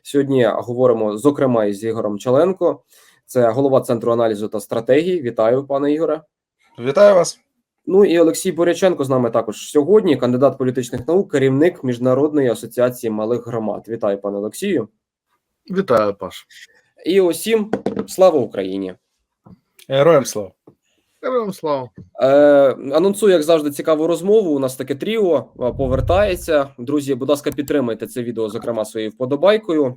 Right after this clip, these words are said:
Speaker 1: Е, підпишіться на нас, якщо чомусь досі цього не зробили. Ну і, звісно ж, е, коментуйте, пишіть свої думки у коментарях. І дзвоник не забудьте, це важливо для того, аби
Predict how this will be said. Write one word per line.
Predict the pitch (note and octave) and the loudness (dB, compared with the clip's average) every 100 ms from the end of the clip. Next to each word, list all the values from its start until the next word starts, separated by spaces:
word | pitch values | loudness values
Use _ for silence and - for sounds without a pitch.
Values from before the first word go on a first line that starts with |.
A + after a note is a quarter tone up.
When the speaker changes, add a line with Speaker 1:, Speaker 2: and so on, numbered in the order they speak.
| B2+ | -4
Speaker 1:
Е, | A#2+ | -4
підпишіться | A2 G#2+ B2 B2 G3 G3 | -4 -10 -12 -10 -10 -6
на | F3 | -4
нас, | D#3+ D#3 | -4 -6
якщо | C3+ C#3+ | -10 -10
чомусь | C3+ C#3 | -6 -6
досі | B2+ B2+ A#2 | -4 -6 -6
цього | A#2+ A#2 | -8 -6
не | A#2 | -4
зробили. | A#2+ A#2+ B2 A2+ | -4 -2 0 0
Ну | A2 D3 | -2 -2
і, | D3 | -2
звісно | C3 D3 C3 | -2 -4 -4
ж, | - _ _ - - | -6 _ _ -20 -4
е, | C3 B2+ B2+ | 2 4 4
коментуйте, | D3+ C#3+ C3 F3 G3+ D#3+ | 2 0 0 -2 -2 -4
пишіть | - A#2 C3 | -4 -8 -10
свої | - C3 | -8 -6
думки | C3+ B2+ A#2 | -4 -4 -6
у | |
коментарях. | G#2+ A#2+ A#2+ C#3 E3 F#3 - | -6 -6 -4 -2 0 -2 -6
І | - C#3 D3+ - - | -6 0 0 -2 -8
дзвоник | G#2+ C#3 C#3+ G#2 - | -8 0 0 0 -6
не | A2+ | -8
забудьте, | B2 B2+ G#3+ - | -6 -6 -6 -8
це | A2+ A#2+ | -6 -6
важливо | A#2+ C#3 E3 A#2+ | -4 -2 -2 -2
для | |
того, | A2+ B2 A#2+ | -4 -4 -4
аби | A#2 | -6